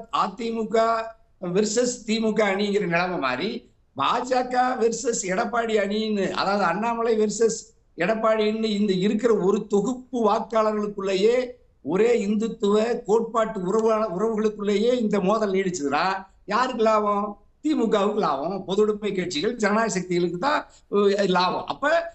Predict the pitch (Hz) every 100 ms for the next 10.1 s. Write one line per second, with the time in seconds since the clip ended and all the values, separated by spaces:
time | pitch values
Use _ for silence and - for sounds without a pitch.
0 | _ 113 175 233 233 233 269 269 190 220
1 | 175 160 214 196 202 254 254 240 240 240
2 | 214 233 220 214 214 214 214 208 208 233
3 | 277 214 208 226 220 214 208 202 202 196
4 | 214 208 196 190 202 196 190 190 185 185
5 | 175 175 180 180 180 175 151 156 131 123
6 | 160 240 - - _ - 185 240 247 -
7 | 262 202 214 247 240 - 202 220 214 185
8 | 170 143 143 226 226 208 214 226 220 233
9 | 226 202 214 214 220 214 202 214 190 233